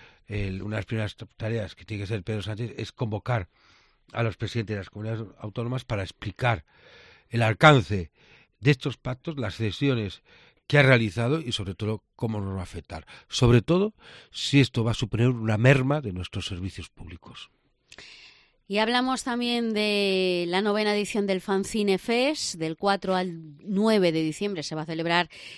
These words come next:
Speaker 2: esta nueva edición en diversas localizaciones de la ciudad. Un evento que cuenta con el apoyo de la Xunta y que se convierte, además, en un atractivo turístico, ¿no?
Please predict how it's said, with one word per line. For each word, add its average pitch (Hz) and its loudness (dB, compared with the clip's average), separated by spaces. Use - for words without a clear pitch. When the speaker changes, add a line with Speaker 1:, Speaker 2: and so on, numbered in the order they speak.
Speaker 2:
esta 185 0
nueva 190 6
edición 202 0
en 180 2
diversas 175 0
localizaciones 180 -4
de 185 -6
la 180 -2
ciudad. 196 0
Un 226 0
evento 233 2
que 190 -4
cuenta 190 2
con 160 -2
el 151 -2
apoyo 180 -2
de 196 0
la 202 -2
Xunta 240 -6
y 214 -6
que 185 -4
se 180 -6
convierte, 175 0
además, 196 -2
en 180 -4
un 185 -2
atractivo 147 -6
turístico, 196 -8
¿no? 285 -2